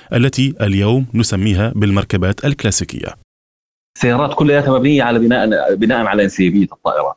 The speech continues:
Speaker 2: أقل درجة ممكنة من عو-، من عامل، آه، احتكاك الهواء، خفضها لأكبر قدر ممكن، خلي الهواء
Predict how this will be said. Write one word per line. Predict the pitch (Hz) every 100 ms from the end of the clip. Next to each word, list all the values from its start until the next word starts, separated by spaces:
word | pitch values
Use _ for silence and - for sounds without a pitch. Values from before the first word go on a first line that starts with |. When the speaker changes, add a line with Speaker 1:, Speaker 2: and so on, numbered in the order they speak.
| -
Speaker 2:
أقل | 110 147 147 143 143 - _
درجة | 104 127 117 110
ممكنة | 123 120 117
من | 113 104 98
عو-، | 90 101 101 92
من | 90 90 85 82
عامل، | 80 107 98 95 87 82 78
آه، | 65 64 57 -
احتكاك | - - 90 -
الهواء، | 71 71 - -
خفضها | - 113 - 156 101 104
لأكبر | 104 127 - 110
قدر | - 120 98
ممكن، | 85 117 123 170
خلي | 156 151
الهواء | 104 110 123